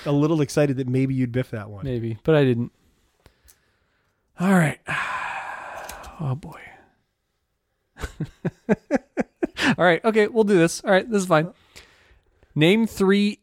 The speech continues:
Speaker 2: animals you like as classroom pets.
Speaker 1: Lizard, snake, tarantula.
Speaker 2: There you go.
Speaker 1: Gerbil.
Speaker 2: That's
Speaker 1: I feel like tarantula wasn't good. <laughs> So
Speaker 2: Uh, yeah. I don't know what I would probably say. Hamster, turtle, f-,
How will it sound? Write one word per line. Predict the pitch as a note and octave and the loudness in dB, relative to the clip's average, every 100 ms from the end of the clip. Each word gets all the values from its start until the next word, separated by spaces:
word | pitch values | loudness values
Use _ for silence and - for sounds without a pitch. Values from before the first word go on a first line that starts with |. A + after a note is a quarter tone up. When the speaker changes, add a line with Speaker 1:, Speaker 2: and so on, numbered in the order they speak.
| - | -2
Speaker 2:
animals | D#3+ F3+ G#3 G3 F3+ D#3 | 2 4 4 2 2 0
you | D3+ | -2
like | C3+ C3+ D3+ D3+ | 2 2 2 2
as | C#3 A#2 | -2 -2
classroom | - - C#3 C#3+ - C3+ C3+ | -6 -2 0 0 0 0 0
pets. | B2+ C3+ G#2 - - - - - - - - - - - | -2 -2 -2 -6 -10 -10 -14 -20 -16 -10 -8 -10 -14 -4
Speaker 1:
Lizard, | C3+ D#3+ D#3 F3 F3 F3+ | 2 4 4 4 4 2
snake, | - - D3 D3 - | -4 2 4 4 0
tarantula. | - D3+ C3+ C3+ C3 A#2+ A2 G#2 - | -2 2 2 2 0 0 -2 -6 -6
Speaker 2:
There | C3+ | -2
you | B2 A#2+ | 0 2
go. | |
Speaker 1:
Gerbil. | C#3+ C#3+ A#2 G2 - - - - - - | 4 2 0 -6 -12 -20 -20 -20 -18 -10
Speaker 2:
That's | C#3 | -6
Speaker 1:
I | |
feel | D3 D3+ | -2 0
like | C3 | 0
tarantula | - C#3 C3 C#3+ | 0 0 0 0
wasn't | C3 B2+ A#2+ | 0 -2 -2
good. | B2 B2 | -4 -6
<laughs> | - | -6
So | - A#3+ B3 - - F#4+ - - - F4 - - - _ - - _ _ _ - - - - _ - - - - - - - - _ - | 0 0 0 -2 -2 -2 -2 -6 -4 -6 -6 -4 -4 _ -16 -16 _ _ _ -20 -18 -16 -18 _ -20 -20 -18 -16 -16 -18 -20 -20 _ -12
Speaker 2:
Uh, | E3+ - | -10 0
yeah. | D#3 A#2+ G#2 - _ _ - | 2 4 2 -6 _ _ -4
I | D3 | -2
don't | D3 | 2
know | |
what | C3 | 2
I | B2+ | 4
would | C#3 D3 | 4 4
probably | D#3 C#3+ | 4 4
say. | C3 - C3+ B2 C3 | 2 2 4 4 2
Hamster, | B2+ C3 - C3 | 2 0 2 0
turtle, | B2 - C3 B2+ A#2+ A#2+ | 2 2 4 4 4 -2
f-, | - | -10